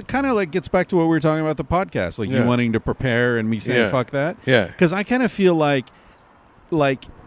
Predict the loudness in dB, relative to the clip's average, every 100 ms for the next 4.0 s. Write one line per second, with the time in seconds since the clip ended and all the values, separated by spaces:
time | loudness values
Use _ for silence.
0 | -8 -4 -4 -2 -2 -2 -4 -16 -20 -20
1 | -12 -2 2 4 2 0 -4 -12 -6 -2
2 | 0 2 2 2 0 -4 -4 -2 -2 -2
3 | -4 -4 -6 -6 -8 -10 -10 -6 -4 -4